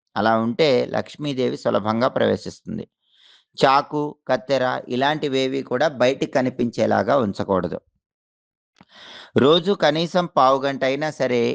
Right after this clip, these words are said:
ఇంట్లో ఉన్నటువంటి అన్ని కిటికీలు తెరిచుంచాలి. పడక గదిలో మొక్కలు ఉంచకూడదు. అనారోగ్యాలు ఏవైనా ఉంటే తాజా పూలు పడక గదిలో ఉంచుకోవచ్చు, కానీ ఇంటికి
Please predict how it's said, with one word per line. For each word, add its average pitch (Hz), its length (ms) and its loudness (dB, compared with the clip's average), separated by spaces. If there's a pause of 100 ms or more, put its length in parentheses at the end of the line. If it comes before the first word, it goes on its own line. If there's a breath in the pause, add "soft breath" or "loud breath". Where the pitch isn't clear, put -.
ఇంట్లో 131 420 0
ఉన్నటువంటి 131 600 -4
అన్ని 139 340 -2
కిటికీలు 135 540 2
తెరిచుంచాలి. 101 800 -2 (1200)
పడక 135 280 0
గదిలో 170 400 2
మొక్కలు 147 440 0
ఉంచకూడదు. 107 580 -4 (280)
అనారోగ్యాలు 139 680 2
ఏవైనా 127 340 0
ఉంటే 123 340 -2 (320)
తాజా 143 360 2
పూలు 156 340 0
పడక 139 300 0
గదిలో 131 360 0
ఉంచుకోవచ్చు, 117 600 -2 (140)
కానీ 139 280 0
ఇంటికి 156 500 0